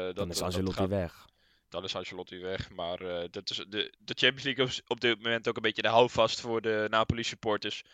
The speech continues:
Speaker 1: Want in de competitie loopt het, eh, een tijdje niet zo lekker. Dus, eh, terwijl het normaal altijd andersom was, hè. Liep het in de,
Speaker 2: Mhm.
Speaker 1: in de, liep het eigenlijk in de Champions League, eh, prima, maar werden ze elke keer uitgeschakeld.
Speaker 2: Ja.
Speaker 1: En,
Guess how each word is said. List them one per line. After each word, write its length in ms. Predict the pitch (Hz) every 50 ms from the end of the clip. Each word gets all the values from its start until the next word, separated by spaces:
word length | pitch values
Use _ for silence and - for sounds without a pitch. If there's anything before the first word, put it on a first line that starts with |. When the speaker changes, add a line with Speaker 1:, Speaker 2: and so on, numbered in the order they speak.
| - - - - - - - _
Speaker 1:
Want 100 | - -
in 60 | 107
de 80 | 107 113
competitie 640 | - 110 104 - - 117 110 - - 117 110 107 104
loopt 220 | 107 107 113 -
het, 140 | - 104 -
eh, 340 | 110 104 101 101 101 98 104 104 - _ _ _ _ _ -
een 120 | - 117
tijdje 300 | - 113 113 120 - 127
niet 160 | 113 113 -
zo 100 | - 123
lekker. 300 | 104 101 101 - 113 113 - - - - - - - -
Dus, 280 | - 113 110 107 - -
eh, 80 | 120
terwijl 680 | 107 101 95 98 101 104 104 - _ - _ - 143 131
het 80 | 131 131
normaal 220 | 135 131 135 135
altijd 220 | 135 135 135 127
andersom 400 | 123 131 139 135 131 131 139 135
was, 160 | 120 107 104 -
hè. 100 | 107 110 - - -
Liep 180 | - 117 117
het 100 | 104 113
in 140 | 120 120 123
de, 60 | 120
Speaker 2:
Mhm. 440 | 113 113 113 113 113 113 113 113 113 113
Speaker 1:
in 60 | 117 117
de, 200 | 110 101 - - _ - - - - _
liep 180 | - 123 117
het 100 | 107 -
eigenlijk 300 | 117 110 117 - 135 123
in 60 | 123
de 120 | - - 127
Champions 180 | 120 113 117
League, 580 | 120 123 120 110 - 123 117 117 113 113 110 110
eh, 60 | 113 113 -
prima, 420 | - 143 147 139 127 127 113 107 104
maar 120 | 101 110
werden 180 | 123 113 127 127
ze 60 | 131
elke 120 | 117 131
keer 100 | - 127 104
uitgeschakeld. 680 | 107 120 - - - - 113 104 101 - - 110 - - _ _ - - - -
Speaker 2:
Ja. 240 | - 98 104 104 92
Speaker 1:
En, 160 | 107 110 110